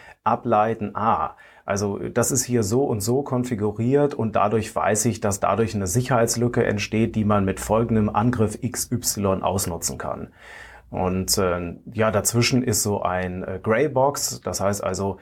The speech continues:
wenn ich ein bisschen über das System weiß, ich stehe quasi schon, äh, ich sag mal, innerhalb des Netzwerkes, aber,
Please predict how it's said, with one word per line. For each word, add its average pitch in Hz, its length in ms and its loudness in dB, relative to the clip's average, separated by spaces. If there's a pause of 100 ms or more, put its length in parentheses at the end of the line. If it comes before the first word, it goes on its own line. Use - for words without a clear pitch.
(280)
wenn 98 120 -4
ich 101 140 -4
ein 90 140 -8
bisschen 139 360 2
über 127 160 2
das 123 200 2
System 123 600 2
weiß, 117 380 2
ich - 140 -8
stehe 110 220 -4
quasi 104 400 0
schon, 101 480 -2
äh, 95 160 -6
ich 95 100 -6
sag 95 120 -4
mal, 98 140 -6
innerhalb 120 400 2
des - 220 -4
Netzwerkes, 131 880 0
aber, 95 500 4